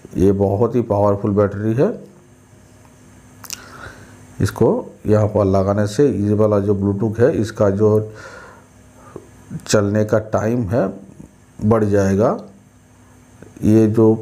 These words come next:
पहला जो बैटरी था, ये इस बैटरी से अगर ये वाला Bluetooth दो से तीन घंटा चलता है, तो ये थोड़ा बहुत ज़्यादा टाइम तक चलेगा।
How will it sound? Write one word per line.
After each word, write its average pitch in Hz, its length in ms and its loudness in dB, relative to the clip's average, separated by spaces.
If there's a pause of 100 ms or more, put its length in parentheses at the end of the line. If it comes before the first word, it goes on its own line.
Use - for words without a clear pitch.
(120)
पहला 110 300 2
जो 113 160 2
बैटरी 104 380 0
था, 113 220 -2 (200)
ये 107 180 2 (160)
इस 98 260 -2
बैटरी 107 240 0
से 113 180 2
अगर 110 540 0
ये 107 180 2
वाला 110 220 4
Bluetooth 104 480 2
दो 107 260 4
से 110 200 0
तीन 110 280 0
घंटा 110 300 2
चलता 107 420 0
है, 120 180 0 (440)
तो 113 140 4
ये 104 340 4 (120)
थोड़ा 110 300 2
बहुत 104 520 0 (480)
ज़्यादा 110 300 0
टाइम 110 300 0
तक 104 180 -2
चलेगा। 98 480 0